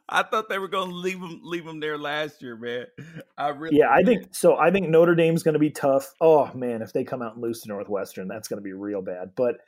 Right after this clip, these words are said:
Speaker 2: because they, they, they did struggle last year, they went seven and five and lost four conference games. Um, but the,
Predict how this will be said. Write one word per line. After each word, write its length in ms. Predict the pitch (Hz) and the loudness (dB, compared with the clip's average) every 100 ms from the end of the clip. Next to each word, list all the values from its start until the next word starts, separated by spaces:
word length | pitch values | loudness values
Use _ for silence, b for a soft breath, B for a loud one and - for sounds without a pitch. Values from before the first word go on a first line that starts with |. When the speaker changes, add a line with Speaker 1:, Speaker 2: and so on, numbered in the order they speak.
| b b - | b b -2
Speaker 2:
because 260 | 220 294 | 2 2
they, 160 | 339 359 | 0 -2
they, 240 | 208 269 | 0 0
they 220 | 240 220 | 2 2
did 300 | 214 - 339 | 2 -4 -4
struggle 540 | - - 233 233 170 127 | -4 2 4 6 4 2
last 360 | 123 113 - 117 | -2 -4 -10 -8
year, 220 | 110 147 | -6 0
they 120 | 170 | 0
went 240 | 156 160 - | 2 -2 -4
seven 380 | - 147 139 127 | -2 0 0 -4
and 140 | 113 | -10
five 360 | - 107 117 143 | -6 -4 -4 -4
and 80 | 127 | -2
lost 320 | 120 - - | -4 -6 -4
four 180 | 139 131 | -2 0
conference 480 | 127 135 135 117 113 | -2 -6 -4 -10 -8
games. 340 | 107 113 - b b b b _ | -12 -12 -16 b b b b _
Um, 320 | 143 127 123 110 | -2 0 -2 2
but 200 | 147 - _ _ | 2 2 _ _
the, 180 | 170 | 4